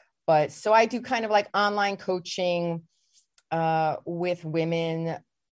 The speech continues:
uh, through the Confident Climbers Club, also separately.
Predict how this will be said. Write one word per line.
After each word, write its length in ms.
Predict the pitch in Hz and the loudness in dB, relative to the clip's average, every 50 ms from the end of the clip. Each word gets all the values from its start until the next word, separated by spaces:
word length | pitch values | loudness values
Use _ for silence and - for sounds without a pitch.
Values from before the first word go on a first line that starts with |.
| _ _ _ _ _ _ _ _ - | _ _ _ _ _ _ _ _ -2
uh, 180 | 175 175 160 156 | 0 0 0 0
through 640 | 156 - - - - 214 247 262 269 285 277 277 277 | -2 -6 -14 -8 -4 -2 -2 -2 -2 -2 -4 -2 0
the 100 | 311 302 | -2 -2
Confident 440 | - - 185 180 - 175 175 175 170 | 0 -2 -4 -2 -2 -4 -6 -6 -4
Climbers 360 | - 170 160 165 170 170 - | -4 -2 -2 -2 -4 -6 -2
Club, 280 | - 175 165 165 - - | 2 2 2 2 4 6
also 360 | 202 214 226 220 - 247 220 | 6 6 6 6 2 -2 -4
separately. 1080 | 226 - - - - - 202 180 - - 190 175 - - 160 151 160 165 175 202 202 | -4 -4 -8 -6 0 2 2 2 4 2 0 0 2 2 0 0 0 0 -2 -4 -6